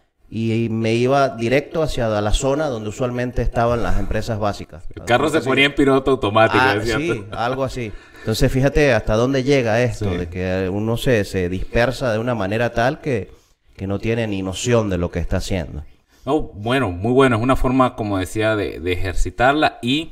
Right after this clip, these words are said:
Speaker 2: en salud se utiliza un poco más dirigida, eh, porque es prestar atención más hacia adentro. De hecho, vemos, mm, eh,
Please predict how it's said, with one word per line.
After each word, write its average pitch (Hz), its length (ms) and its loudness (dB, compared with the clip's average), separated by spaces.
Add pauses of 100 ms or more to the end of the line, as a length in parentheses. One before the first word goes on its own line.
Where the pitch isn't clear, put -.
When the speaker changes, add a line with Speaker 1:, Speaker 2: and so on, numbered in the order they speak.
(600)
Speaker 2:
en 123 200 4
salud 120 600 4 (600)
se - 200 2
utiliza 117 960 4 (140)
un - 280 -14 (160)
poco 170 260 0
más 156 240 0
dirigida, 127 880 4 (300)
eh, 87 360 -8
porque 113 580 2
es 110 80 6
prestar 139 440 6
atención 127 800 0 (640)
más 107 320 -6
hacia 139 240 0
adentro. 113 480 2
De 92 80 2
hecho, 143 380 0 (360)
vemos, 107 460 0
mm, 131 140 -2 (100)
eh, 104 400 2